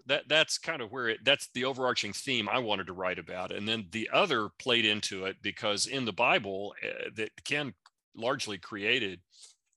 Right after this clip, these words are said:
um, you know, with every good plan, there are people who don't like the plan. Okay. And so Ken, if you want to explain that a little bit and, and who the, who the, the foils are, uh,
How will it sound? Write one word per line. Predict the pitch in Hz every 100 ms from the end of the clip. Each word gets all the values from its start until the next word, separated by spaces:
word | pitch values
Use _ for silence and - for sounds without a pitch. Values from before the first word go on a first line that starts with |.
| 95
um, | 98 95 90 - _ _ _ _ _ -
you | - 139
know, | 120
with | 120
every | 135 151 131
good | 123 139 -
plan, | 147 151 127 113
there | 113
are | 107
people | - 135 101
who | 110
don't | 113 117
like | 107 113 -
the | 95
plan. | - 92 85 87 - _ _ _ _ _ _ _ _ 123
Okay. | - 98 98 113 - - - -
And | 104
so | 101 113
Ken, | 156 135
if | 143
you | 147
want | 127
to | 113
explain | - 135 113 107
that | 110 98 -
a | 98
little | 98 87
bit | 95 95
and, | 92 87
and | 92 85
who | 110
the, | 95 92 87 -
who | 120 110
the, | 98 - 101
the |
foils | - 127 123 110 95 92 -
are, | 95 87 87 92 - -
uh, | 90 90 90